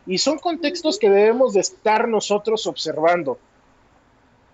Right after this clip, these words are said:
porque se vienen tiempos bien convulsos y se vienen tiempos en donde esa misma, esas mismas convulsiones nos van a llevar a tomar medidas, este,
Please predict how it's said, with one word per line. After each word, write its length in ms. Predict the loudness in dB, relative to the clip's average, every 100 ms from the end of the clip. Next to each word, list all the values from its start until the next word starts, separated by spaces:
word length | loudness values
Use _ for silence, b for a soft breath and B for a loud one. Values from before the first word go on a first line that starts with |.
| _ _ _ _ -4
porque 260 | -4 0 0
se 120 | 2
vienen 340 | 2 0 -2
tiempos 480 | -2 -2 0 -4 -4
bien 240 | -4 -4
convulsos 760 | -2 -2 0 0 0 -2 -2 -4
y 100 | -10
se 140 | -4 -2
vienen 340 | 0 -2 -2
tiempos 600 | -2 -2 0 0 0 -4
en 260 | -4 -2 0
donde 340 | 0 2 2
esa 240 | 2 2 0
misma, 580 | 0 -4 -2 0 0 0
esas 400 | 2 2 2 -2
mismas 360 | 0 0 0 -2
convulsiones 880 | -6 -2 -2 0 0 2 0 -2 -14 _ _ _ _ -20 -10
nos 280 | 0 2 2
van 200 | 0 2
a 60 |
llevar 540 | 2 2 2 2 0 -4 _ _ _ -20 -20 _ -20 -20 _ _ -4
a 160 | -4 0
tomar 320 | 0 0 0
medidas, 640 | 0 2 2 0 -2 -10 _ -20 -20 -6
este, 880 | 0 0 -2 -2 2 2 2 2 0